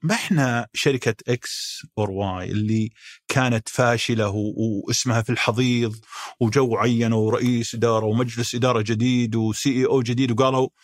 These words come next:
"تحول"، زي شركات كلنا نعرفها، ما ودي أقول أسمائها يعني. هذا تحول،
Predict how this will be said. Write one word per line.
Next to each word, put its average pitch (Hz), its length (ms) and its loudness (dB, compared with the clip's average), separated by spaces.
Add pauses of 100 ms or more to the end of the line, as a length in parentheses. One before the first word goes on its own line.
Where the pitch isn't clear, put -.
(320)
"تحول"، 127 440 2 (680)
زي 139 380 2
شركات 131 400 0
كلنا 123 200 2
نعرفها، 117 300 0
ما 117 80 2
ودي 104 180 2
أقول 92 180 0
أسمائها - 400 -8
يعني. - 180 -20 (540)
هذا 135 260 2
تحول، 113 720 -2